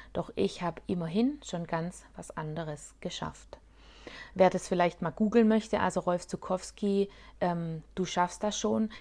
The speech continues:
gibt, glaub ich, auch einen kompletten, eine C D davon mit diesem Thema. Und das hat mich damals als Kind schon begeistert. Und das Witzige ist, ich hab das übertragen auf meine Tochter. Und sie ist halt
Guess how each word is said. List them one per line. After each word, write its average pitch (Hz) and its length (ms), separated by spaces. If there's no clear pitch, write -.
gibt, - 220
glaub 175 200
ich, - 140
auch - 180
einen 175 80
kompletten, 165 880
eine 175 200
C - 160
D 180 160
davon 208 580
mit 196 200
diesem 196 260
Thema. 196 400
Und 190 120
das 190 120
hat 196 200
mich 190 180
damals 208 340
als - 240
Kind 254 300
schon 185 260
begeistert. 190 640
Und 185 120
das 180 200
Witzige 208 400
ist, - 160
ich 185 160
hab - 160
das - 160
übertragen 185 580
auf 160 160
meine 160 300
Tochter. 185 480
Und 180 380
sie 185 200
ist 180 160
halt 170 260